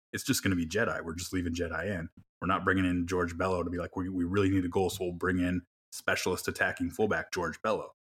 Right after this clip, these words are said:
We're only using a fullback if Jedi goes down, at which point we do just want the highest floor possible. Who's not gonna hurt us? Uh, so for fullback, the floor ceiling question is very much who's the floor. Uh, and if we don't find a suitable one,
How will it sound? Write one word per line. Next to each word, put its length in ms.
We're 200
only 220
using 320
a 60
fullback 480
if 80
Jedi 360
goes 220
down, 460
at 80
which 200
point 260
we 100
do 180
just 240
want 180
the 80
highest 420
floor 360
possible. 580
Who's 180
not 200
gonna 140
hurt 220
us? 300
Uh, 400
so 520
for 100
fullback, 540
the 100
floor 340
ceiling 320
question 300
is 80
very 160
much 220
who's 260
the 80
floor. 460
Uh, 200
and 100
if 120
we 200
don't 260
find 260
a 40
suitable 480
one, 280